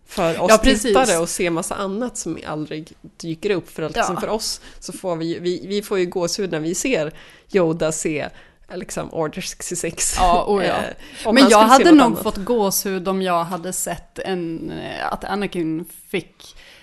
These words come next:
Speaker 2: en vision där på Mortis om hur han hade hållit sig på den goda sidan. För det hade ju också varit en lockande tanke då, att så här,
Speaker 1: Mm.
Speaker 2: "Oh, hade det kunnat bli så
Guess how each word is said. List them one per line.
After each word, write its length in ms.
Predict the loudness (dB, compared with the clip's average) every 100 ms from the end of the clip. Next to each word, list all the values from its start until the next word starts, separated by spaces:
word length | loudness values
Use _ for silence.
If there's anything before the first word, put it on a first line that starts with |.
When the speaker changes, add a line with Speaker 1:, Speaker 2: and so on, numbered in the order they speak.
| -16
Speaker 2:
en 540 | -8 -6 -6 -6 -6
vision 540 | -8 -8 -6 -4 -4 -4
där 140 | -6
på 140 | -8 -6
Mortis 760 | -6 -8 -12 -14 -12 -12 -14 -10
om 380 | -8 -6 -8 -8
hur 260 | -6 -4 -6
han 280 | -8 -8 -8
hade 640 | -8 -8 -8 -8 -10 -10 -10
hållit 180 | -10
sig 100 | -12
på 120 | -8 -6
den 100 | -6
goda 240 | -6 -8
sidan. 480 | -8 -8 -8 -8 -10 _ _ _ _ _ -20 -10
För 100 | -6
det 120 | -2
hade 180 | 2 4
ju 40 | 4
också 220 | 4 0
varit 160 | 0
en 100 | 0
lockande 440 | 0 -4 -4 -4 -4
tanke 460 | -2 -2 -2 -2
då, 160 | -4 -4
att 120 | -6
så 60 | -6
här, 80 | -6
Speaker 1:
Mm. 340 | -4 -4 -2
Speaker 2:
"Oh, 60 | 0
hade 200 | 0 -2
det 40 | -4
kunnat 240 | -6 -6
bli 100 | -8
så 120 | -8